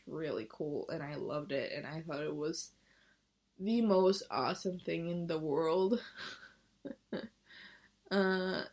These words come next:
she was really nice. She, uh, introduced us to long-acting insulin when it was available. Uh, she let us use pens. Uh, she didn't make us use syringes.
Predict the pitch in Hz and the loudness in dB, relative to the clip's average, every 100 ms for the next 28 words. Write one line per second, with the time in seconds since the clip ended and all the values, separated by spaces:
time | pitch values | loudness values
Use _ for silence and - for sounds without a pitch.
0 | - - 277 285 277 277 269 254 190 185 | -2 4 6 6 6 6 6 6 4 2
1 | 185 208 - - - 226 220 214 202 - | 4 2 2 -2 2 2 2 2 0 -2
2 | - - 208 202 - 202 202 202 190 185 | -4 2 4 4 4 2 2 8 8 8
3 | 190 185 185 - 185 180 180 180 180 - | 4 2 2 0 2 2 0 -2 -4 -2
4 | 202 185 185 - 185 185 190 - 185 180 | -2 -2 -2 -2 0 0 -2 -6 -4 -2
5 | 185 185 185 185 - - - _ - 196 | -2 -2 0 0 -2 -12 -14 _ 0 4
6 | 190 180 175 180 185 196 - - - - | 4 2 2 4 2 0 -8 -20 -20 -20
7 | _ - 190 185 185 196 - 202 185 185 | _ -2 2 2 2 -2 2 4 6 6
8 | 226 220 202 196 196 185 - - - 202 | 4 2 0 4 4 2 -4 -10 -2 2
9 | 185 180 196 202 - - _ _ _ 202 | 4 4 2 -4 -6 -10 _ _ _ 0
10 | 196 190 202 202 214 208 180 175 190 180 | 0 0 2 4 4 4 4 4 2 0
11 | - 185 175 - 185 180 170 170 175 175 | 0 0 0 -2 -4 -2 -2 0 0 0
12 | 175 - | -2 -6